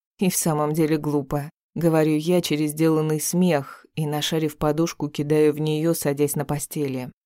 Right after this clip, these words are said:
«Как это вообще приходит тебе в голову? Ты ведь понимаешь, что как только он справится со своими эмоциями, задастся вопросом, чей Митя сын? Мой. Он об этом знает. А потом захочет узнать правду»,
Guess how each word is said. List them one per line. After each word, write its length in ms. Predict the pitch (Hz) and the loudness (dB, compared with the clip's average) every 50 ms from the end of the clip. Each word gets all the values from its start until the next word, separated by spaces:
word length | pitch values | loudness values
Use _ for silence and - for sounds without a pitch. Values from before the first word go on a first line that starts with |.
| _ _ | _ _
«Как 180 | - 196 190 | -2 2 2
это 140 | 220 202 202 | 4 4 6
вообще 340 | 208 208 208 - - 208 165 | 4 4 4 4 2 0 2
приходит 440 | - 151 151 - - 185 165 156 - | 2 0 0 2 0 0 0 -2 -4
тебе 200 | - 160 156 165 | -6 -6 -6 -6
в 80 | 165 170 | -4 0
голову? 520 | 156 151 139 131 135 135 143 143 143 160 _ _ _ | 2 2 2 2 0 -2 -4 -6 -8 -12 _ _ _
Ты 100 | - 277 | 2 2
ведь 180 | 269 269 262 | 4 2 4
понимаешь, 500 | - 269 269 269 269 294 311 285 226 214 | 4 4 6 6 6 6 6 6 6 6
что 220 | - - - 180 165 | 4 2 0 -2 0
как 240 | - 190 185 - - | 2 0 0 0 2
только 280 | - 196 185 180 - | 4 4 4 6 4
он 180 | 190 185 185 185 | 4 4 4 2
справится 540 | - - 196 190 175 160 160 156 - 165 160 | 2 2 4 4 4 4 2 0 0 -6 -4
со 100 | - 170 | -4 -4
своими 460 | - - 170 170 170 170 170 165 165 | 2 4 6 6 6 6 4 4 4
эмоциями, 580 | 170 196 247 311 311 - - 185 170 165 160 | 4 4 4 2 2 0 2 2 2 2 2
задастся 580 | 156 156 175 160 156 156 180 208 - - - 277 | 2 4 2 4 4 4 2 2 2 -2 -2 2
вопросом, 760 | 262 294 294 294 - 311 302 269 233 - - 202 180 180 190 | 2 2 2 4 2 2 4 2 2 2 0 2 2 2 0
чей 420 | 185 - - - 277 277 269 262 269 | -2 -4 -6 -2 0 2 2 2 2
Митя 380 | 262 277 277 262 - 285 285 | 2 0 -2 -2 -2 -4 -2
сын? 500 | 269 - - - 220 160 143 139 139 143 - _ _ _ _ _ | -2 -2 0 0 0 0 0 -2 -4 -6 -8 _ _ _ _ _
Мой. 600 | - 180 185 180 175 160 151 147 - - - _ _ _ _ _ | 0 2 4 4 4 4 2 0 -4 -12 -14 _ _ _ _ _
Он 200 | - 202 220 220 | 2 6 6 6
об 120 | 190 165 170 | 8 6 4
этом 180 | 170 185 185 | 4 4 2
знает. 540 | 175 165 165 151 143 143 143 139 - - - _ _ _ _ | 4 2 0 -2 0 -2 -4 -6 -8 -16 -20 _ _ _ _
А 120 | - 359 | 0 2
потом 260 | 359 370 370 403 392 359 | 2 2 2 2 2 4
захочет 420 | 285 269 262 330 320 - 277 - | 2 2 2 2 0 0 0 0
узнать 360 | 202 190 208 240 262 254 - | 2 2 4 2 2 2 0
правду», 480 | - 170 170 170 170 170 170 175 180 | 2 4 4 4 4 4 0 0 0